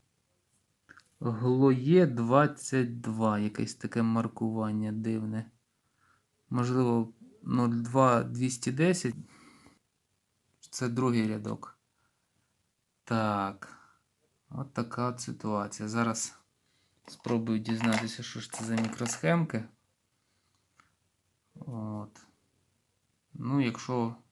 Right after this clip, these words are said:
дізнаюсь, дізнаюсь, де в них живлення, і зможу перевірити живлення. Так, мікросхемки, драйверки я визначив.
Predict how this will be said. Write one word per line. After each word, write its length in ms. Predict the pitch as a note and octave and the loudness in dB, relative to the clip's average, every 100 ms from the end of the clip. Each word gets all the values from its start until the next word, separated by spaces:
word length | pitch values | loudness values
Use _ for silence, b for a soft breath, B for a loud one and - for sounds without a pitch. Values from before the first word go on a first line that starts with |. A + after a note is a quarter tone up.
| _ _ _ _ - | _ _ _ _ -14
дізнаюсь, 640 | - A#2 A2+ D3 E3+ B2+ | -6 -4 2 4 4 2
дізнаюсь, 540 | A2+ A#2 A#2+ A#2+ A2 G#2 | 2 0 4 4 2 0
де 160 | A2+ | -2
в 40 | A2 | -2
них 220 | G#2+ G#2+ | -2 -2
живлення, 460 | B2 F3 G3 F#3 | 0 2 2 2
і 360 | F3 - - A#2 | 2 0 -2 -2
зможу 360 | A2+ B2+ D3+ E3 | 0 2 2 0
перевірити 600 | A#2+ A2 G#2+ A#2+ A#2+ B2+ | -2 -2 -2 -4 -4 -4
живлення. 540 | G#2+ G2+ G2 F#2+ G2+ - _ _ _ _ _ _ _ _ _ _ _ _ _ | -4 -6 -10 -12 -14 -18 _ _ _ _ _ _ _ _ _ _ _ _ _
Так, 320 | A#2+ G2+ F#2+ | 6 6 4
мікросхемки, 840 | A2+ A#2+ C3 C#3 - D#3 D3+ C#3+ B2+ | 0 2 2 0 2 4 4 4 2
драйверки 640 | C3 C3 C3 C#3 C3+ C3+ | 4 4 6 4 4 4
я 120 | C3 | 6
визначив. 760 | C3 D#3 D#3 C3+ B2 - A2 | 6 6 6 2 0 -2 -6